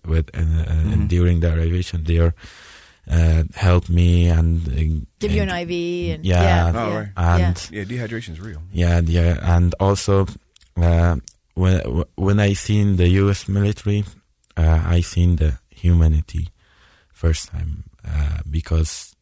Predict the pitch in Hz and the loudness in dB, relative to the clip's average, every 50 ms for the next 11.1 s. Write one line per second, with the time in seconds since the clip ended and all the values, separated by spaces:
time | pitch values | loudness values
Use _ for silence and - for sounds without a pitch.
0 | _ - 87 78 87 90 90 87 85 82 82 87 92 92 95 92 90 85 85 87 | _ -8 -4 0 2 2 4 4 2 0 0 0 0 2 2 4 2 2 2 2
1 | 85 85 85 82 80 80 - - 78 76 80 85 82 85 - - - 85 87 90 | 0 0 0 0 -2 -4 -4 -6 -8 -6 -4 -2 -4 -4 -6 -6 -4 -2 -2 0
2 | 90 85 82 - - - 82 85 82 - 82 82 82 82 82 - - 85 85 87 | 0 -2 -4 -6 -6 -4 -4 -4 -4 -4 -4 -4 -4 -4 -4 -6 -6 -4 -2 0
3 | 87 87 87 87 - - - 78 82 82 - - 78 80 82 - _ _ _ _ | 0 0 0 -2 -4 -6 -8 -8 -8 -8 -6 -8 -8 -8 -8 -10 _ _ _ _
4 | _ _ _ _ _ _ _ _ _ _ _ - - - - _ - - - 73 | _ _ _ _ _ _ _ _ _ _ _ -20 -20 -20 -20 _ -20 -12 -6 -4
5 | 73 76 76 76 73 71 78 - 80 80 - - - 92 90 90 87 87 85 87 | -2 0 0 -2 -2 -4 -4 -4 -4 -4 -4 -4 -2 0 2 2 2 2 0 0
6 | 92 - _ _ _ _ _ _ _ _ - 80 87 87 - - - 87 87 87 | -4 -6 _ _ _ _ _ _ _ _ -4 -2 -2 -2 -2 -2 -2 0 2 2
7 | 87 85 82 78 - - - _ _ _ _ _ _ _ _ - 87 92 92 95 | 2 2 0 -2 -6 -10 -20 _ _ _ _ _ _ _ _ -6 0 2 2 4
8 | 92 90 90 87 - 80 87 92 92 - - 90 87 87 87 82 82 80 85 87 | 2 2 0 -2 -4 -4 -2 -2 -2 -4 -4 -4 -2 -2 -2 -2 -2 0 0 0
9 | 90 90 - - - 90 87 87 87 87 87 73 - _ _ _ - 76 78 76 | -2 -4 -6 -6 -4 -2 0 0 0 -2 -4 -6 -10 _ _ _ -10 -8 -8 -8
10 | - _ _ _ _ _ - 90 92 98 95 90 87 87 85 87 85 85 85 82 | -8 _ _ _ _ _ -4 -2 0 2 2 2 2 2 2 2 2 2 2 2
11 | 85 85 | 2 2